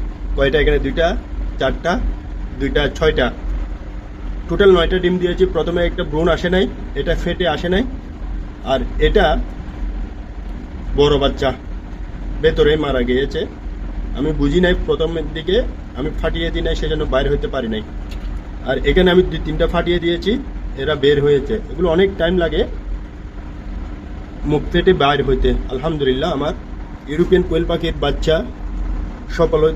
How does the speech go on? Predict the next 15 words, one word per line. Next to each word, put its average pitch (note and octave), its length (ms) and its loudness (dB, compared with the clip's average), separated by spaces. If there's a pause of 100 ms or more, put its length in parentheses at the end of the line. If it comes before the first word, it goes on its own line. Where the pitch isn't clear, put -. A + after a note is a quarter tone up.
(340)
হয়েছে E3 320 -2
আলহামদুলিল্লাহ। D3+ 680 0
ছয়টা D#3+ 240 2
বাচ্চা C3 360 -4
প্রথম D3 300 -2
ধাপে D3+ 180 -2
আমি D3 200 -4
বের C#3+ 220 0
করতে D3 240 -4
পেরেছি D3 320 -2 (420)
আমার C3+ 160 0
ইনকিউবে-, B2+ 400 2 (140)
ইনকিউবেটর B2 460 -2
থেকে। D#3 200 2 (960)
তারপর C#3+ 340 2